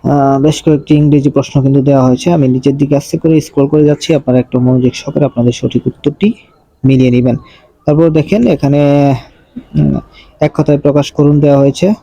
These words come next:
অর্থাৎ যা বলা হয়নি, উত্তর, সঠিক উত্তর হচ্ছে অনুক্ত। এরকম বেশ কয়েকটি, তার বাগধারা দেওয়া হয়েছে, সন্ধি বিচ্ছেদ দেওয়া হয়েছে, বিপরীতার্থক শব্দ দেওয়া হয়েছে, সমার্থক শব্দ লিখুন, আহ, দেওয়া হয়েছে। তারপরে একত্রিশ নম্বর প্রশ্ন দেওয়া আছে, অসমাপ্ত আত্মজীবনী গ্রন্থটির রচয়িতা কে?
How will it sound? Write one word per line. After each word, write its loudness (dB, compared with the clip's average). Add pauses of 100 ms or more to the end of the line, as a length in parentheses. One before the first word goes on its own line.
(120)
অর্থাৎ -4
যা 2
বলা 2
হয়নি, 2
উত্তর, -2
সঠিক -4
উত্তর -2
হচ্ছে -4
অনুক্ত। 0 (460)
এরকম 0
বেশ 0
কয়েকটি, 0
তার 0
বাগধারা 0
দেওয়া 2
হয়েছে, 0
সন্ধি 0
বিচ্ছেদ -2
দেওয়া 2
হয়েছে, 0
বিপরীতার্থক -2
শব্দ -2
দেওয়া 2
হয়েছে, 0
সমার্থক -4
শব্দ -4
লিখুন, -2 (440)
আহ, 0
দেওয়া 2
হয়েছে। 0 (1600)
তারপরে 2
একত্রিশ -2
নম্বর 2
প্রশ্ন -2
দেওয়া 2
আছে, -2
অসমাপ্ত -2
আত্মজীবনী 2
গ্রন্থটির 0
রচয়িতা 0
কে? -2